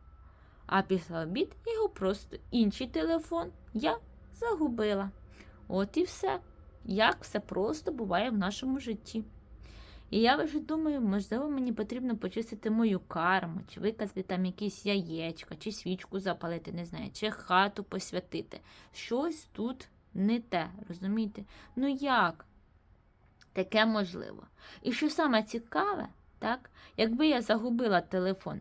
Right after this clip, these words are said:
але той старий телефон був біля мене, то я б могла просто-напросто по G P S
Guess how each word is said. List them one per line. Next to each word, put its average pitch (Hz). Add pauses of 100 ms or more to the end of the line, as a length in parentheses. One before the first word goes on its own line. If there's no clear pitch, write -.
але 202
той 196
старий 208
телефон 175
був 185
біля 190
мене, 254 (280)
то 196
я 208
б 180
могла 185
просто-напросто 208
по 196
G 175
P 165
S 247